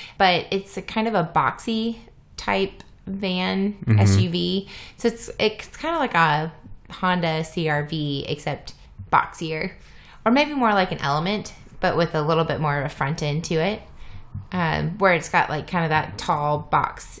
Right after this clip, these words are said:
Speaker 1: boxiness on the inside. So it's very roomy, um, and there's lots of space inside.
Speaker 2: Yeah, which we filled.
Speaker 1: But it's not huge like a minivan. It's still small.
Speaker 2: Yeah,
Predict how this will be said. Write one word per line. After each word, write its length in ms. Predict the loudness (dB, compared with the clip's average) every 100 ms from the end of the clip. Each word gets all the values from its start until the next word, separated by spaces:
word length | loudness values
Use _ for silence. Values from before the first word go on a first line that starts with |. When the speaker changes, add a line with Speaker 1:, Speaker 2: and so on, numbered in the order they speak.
| -14
Speaker 1:
boxiness 800 | -4 -2 -2 -2 -2 0 -2 -2
on 80 | -2
the 120 | -2
inside. 440 | -2 0 2 2
So 80 | 2
it's 120 | 0 0 -2
very 240 | 4 6 6
roomy, 640 | 4 2 2 2 2 0 -6 -12 -6 -2 0
um, 440 | 2 2 0 -2 -4 -2
and 140 | 0
there's 180 | 0 2
lots 280 | 2 2 -2
of 60 |
space 540 | -10 -8 -8 -8 -12 -8
inside. 680 | -6 -4 -4 -6 -6 -6 -8 -12 -16 -8 -2
Speaker 2:
Yeah, 180 | -2 0
which 220 | 0 2 2
we 80 |
filled. 460 | 2 4 4 4 0
Speaker 1:
But 140 | -2 -2
it's 100 | 0
not 220 | 0 0
huge 480 | -2 0 2 0 -2
like 160 | -2
a 20 |
minivan. 680 | 0 0 0 -2 -4 -4 -6
It's 140 | -8 -6
still 380 | 0 0 0
small. 720 | -2 -2 2 2 0 -4 -6 -12 -18 -18 -4
Speaker 2:
Yeah, 260 | 2 2 2